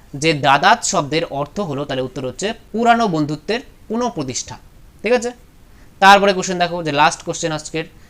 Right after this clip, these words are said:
যে গ্লাসনস্ত ও পেরেস্ত্রয়িকা নীতি দুটির প্রবক্তা হলেন কে? তাহলে উত্তর হচ্ছে গর্ভাচেভ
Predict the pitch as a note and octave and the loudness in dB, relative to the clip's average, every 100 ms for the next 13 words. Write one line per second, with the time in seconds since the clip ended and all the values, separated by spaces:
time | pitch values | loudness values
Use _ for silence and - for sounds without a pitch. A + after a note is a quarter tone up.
0 | - - D3+ F#3 - - C3+ A#2+ C#3+ D#3+ | -20 -8 -2 -2 -4 -14 -12 -4 2 2
1 | G3+ G#3 G#3 A#3 - - - E3 E3 - | 2 -2 -4 -6 -12 -20 -10 -8 -8 -4
2 | F3+ G#3 A3 - E3+ B2+ A2 - - - | -2 -2 -4 -4 -4 -4 -8 -12 -20 -16
3 | - D#3 F#3+ A#3+ G#3 E3+ E3 D#3 F3+ G3 | -8 -4 -4 -2 -4 -4 -6 -6 -4 -4
4 | - - D3+ D#3 E3 G3+ C3+ B2+ B2+ C3 | -4 -6 -4 -6 -4 -4 -4 -6 -6 -10
5 | B2+ - F#3 C3 C#3 D3 D#3 A#2 | -12 -8 -8 -4 -4 -4 -6 -8